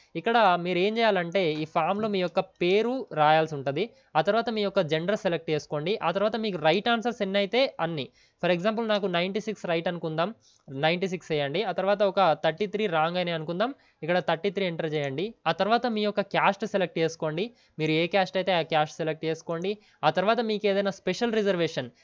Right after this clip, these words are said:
ఎక్స్ సర్వీస్ మ్యాన్ కానీ, స్పోర్ట్స్ కానీ ఉంటే ఎస్ పెట్టండి, లేకపోతే no పెట్టండి. ఆ తర్వాత ఫ్రెండ్స్, చాలామంది పిహెచ్సి అంటే హ్యాండిక్యాప్డ్ లేదంటున్నారు. హ్యాండిక్యాప్డ్ అనేది మనకు క్యాస్ట్ దగ్గర ఉంటుంది కాబట్టి ఒకసారి చూసుకోండి. ఆ తర్వాత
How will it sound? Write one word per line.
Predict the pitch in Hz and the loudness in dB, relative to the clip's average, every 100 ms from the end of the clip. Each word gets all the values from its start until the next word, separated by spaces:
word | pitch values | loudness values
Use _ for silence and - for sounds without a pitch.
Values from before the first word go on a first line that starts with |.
| _ | _
ఎక్స్ | 151 - | -4 -2
సర్వీస్ | 233 214 226 214 | -2 -2 -4 0
మ్యాన్ | 214 202 | 0 0
కానీ, | 202 220 | -2 -2
స్పోర్ట్స్ | - 170 180 196 | -2 -2 -2 -2
కానీ | 196 180 | -2 -2
ఉంటే | 156 175 202 254 269 156 | -4 -4 0 0 0 -2
ఎస్ | 156 165 | -4 -2
పెట్టండి, | 180 185 180 240 | -2 -2 -2 -2
లేకపోతే | 180 160 165 170 202 | 0 -2 -2 -2 -2
no | 156 151 | -2 0
పెట్టండి. | 147 135 135 131 220 - - _ - | 0 0 -2 -2 -4 -6 -20 _ -2
ఆ | 160 | 0
తర్వాత | 202 262 262 | 2 2 0
ఫ్రెండ్స్, | - 226 214 | 0 -2 0
చాలామంది | 196 180 226 226 233 240 | 2 4 2 0 -4 -6
పిహెచ్సి | 196 208 240 247 240 220 - 220 214 - | -4 0 -2 -2 -4 -4 -4 -4 -4 -4
అంటే | 165 190 | -2 -2
హ్యాండిక్యాప్డ్ | 170 160 196 208 214 208 202 185 180 | 0 0 0 0 0 2 0 0 0
లేదంటున్నారు. | 170 180 170 160 143 156 247 - _ | 0 0 -2 -2 -2 0 -2 -8 _
హ్యాండిక్యాప్డ్ | 151 175 214 226 220 202 202 | 2 2 2 2 2 2 -2
అనేది | 190 180 214 | -2 -2 -2
మనకు | 190 170 170 202 160 165 _ _ | -2 -4 0 0 0 -4 _ _
క్యాస్ట్ | 170 175 - 208 | 6 6 4 0
దగ్గర | 202 185 | 2 2
ఉంటుంది | 170 165 170 | 0 -2 -2
కాబట్టి | 208 165 156 151 | 0 0 0 -2
ఒకసారి | - 151 | -2 -4
చూసుకోండి. | - 151 - 143 143 254 - _ - | -2 -6 -2 -2 0 -4 -8 _ 2
ఆ | 156 | 4
తర్వాత | 180 196 226 | 4 2 2